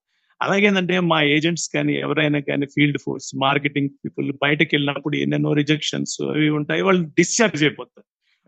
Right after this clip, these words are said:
మళ్ళీ వాళ్ళు నా దగ్గర కనెక్ట్ కోసం వస్తారు. నేను మళ్ళీ I used to recharge them.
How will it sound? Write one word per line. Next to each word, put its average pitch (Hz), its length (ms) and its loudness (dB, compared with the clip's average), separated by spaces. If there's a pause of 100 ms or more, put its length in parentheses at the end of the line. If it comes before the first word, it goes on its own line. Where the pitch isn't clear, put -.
(140)
మళ్ళీ 233 240 2
వాళ్ళు 220 240 4
నా 190 140 4
దగ్గర 185 160 2
కనెక్ట్ 170 600 -4 (120)
కోసం 135 300 -8
వస్తారు. - 480 -16
నేను 202 180 4
మళ్ళీ 190 320 2
I 175 100 2 (120)
used 165 180 -2
to 165 200 -4 (340)
recharge 151 520 2
them. - 220 -20